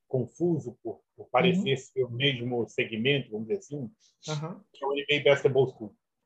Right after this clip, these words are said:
Speaker 1: É, na verdade, se a gente pensar em faixas etárias, a gente tá lidando com a mesma faixa etária que vai ali de seis a dezoito anos, né?
Speaker 2: Uhum.
Speaker 1: A diferença é que Junior N B A, é, engloba em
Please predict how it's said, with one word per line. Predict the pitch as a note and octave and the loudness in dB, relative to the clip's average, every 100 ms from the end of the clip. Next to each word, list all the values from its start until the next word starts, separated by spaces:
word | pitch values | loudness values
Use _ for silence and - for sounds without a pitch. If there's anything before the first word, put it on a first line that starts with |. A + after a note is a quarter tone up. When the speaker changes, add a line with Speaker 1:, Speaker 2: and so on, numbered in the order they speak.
| _ _ _ _ _ | _ _ _ _ _
Speaker 1:
É, | A#2+ A#2 A#2+ | 0 4 4
na | A#2+ | 4
verdade, | C#3+ D3 C#3 D3+ C#3+ | 4 4 4 2 2
se | D3 | -4
a | |
gente | C#3 E3 | -4 -4
pensar | D#3+ B2+ B2 | -4 -2 -2
em | A2+ | -2
faixas | - B2+ - A2 | 4 2 4 -2
etárias, | A2+ - C#3 B2+ G#2+ | -2 2 4 4 2
a | G#2+ | -4
gente | A2+ A2+ | -8 -4
tá | A#2 | -2
lidando | A#2 A2 A#2+ B2+ C3+ C3+ _ _ _ _ _ | -2 0 -2 0 -2 -4 _ _ _ _ _
com | - B2+ B2+ | -4 0 2
a | |
mesma | B2+ B2+ A#2 B2 | 2 2 2 2
faixa | B2+ - | 0 0
etária | A#2+ A2+ A2+ A#2 | 0 4 4 4
que | - G#2 | 0 0
vai | A2 A2 | 2 2
ali | G#2 A2 | 0 -6
de | G#2 G2+ | -10 -18
seis | - - G#2+ B2 A2+ | -14 -4 -2 -2 -2
a | A2 F#2+ F#2 _ _ _ _ _ | -2 -2 -6 _ _ _ _ _
dezoito | A2+ C3 C#3+ C3+ - A#2 | -6 2 4 4 4 2
anos, | F#2+ - - - - | 0 -6 -14 -14 -6
né? | G#2+ | -6
Speaker 2:
Uhum. | E3 E3+ | -2 -4
Speaker 1:
A | |
diferença | G#3+ D3 D3+ - C#3 | 2 2 2 -2 -6
é | A#2 - | -6 -8
que | A#2 A2 | -6 -4
Junior | B2+ E3+ D3 | 2 4 6
N | C3+ C3 | 4 0
B | A#2+ C3+ C#3 G#2+ | 2 2 2 -2
A, | _ _ _ _ _ _ A2 | _ _ _ _ _ _ -8
é, | G#2+ A2 B2 | -2 -2 -2
engloba | C3 A#2+ C3 C3 B2+ | -2 4 4 4 0
em | B2+ | -2